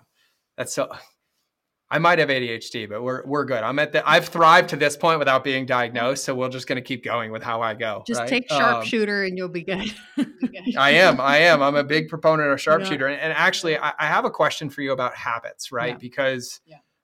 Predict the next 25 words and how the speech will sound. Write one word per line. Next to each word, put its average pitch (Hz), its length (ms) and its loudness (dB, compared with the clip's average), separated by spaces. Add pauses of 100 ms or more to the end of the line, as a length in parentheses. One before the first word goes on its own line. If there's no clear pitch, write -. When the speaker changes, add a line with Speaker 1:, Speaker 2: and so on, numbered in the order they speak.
Speaker 1:
um, 123 560 -4 (1300)
I 139 80 -4
joke 143 260 0
with 139 140 -8
people, 131 260 -4
like, 123 180 -4
"I'm 127 100 -6
not 131 220 -2
successful 127 480 -6
because 120 280 -8
I'm 117 120 -12
smart. 120 360 -6
I'm 123 100 -8
successful - 480 -12
'cause 110 180 -18
I'm 110 80 -16
stupid." 143 560 -10
Speaker 2:
Mm-hmm. 170 160 -14 (320)
Speaker 1:
And 117 340 -8
everybody 127 340 -6
laughs 117 380 -4
when 117 100 -12
I 107 80 -6
say 131 340 -2
it, 110 140 -6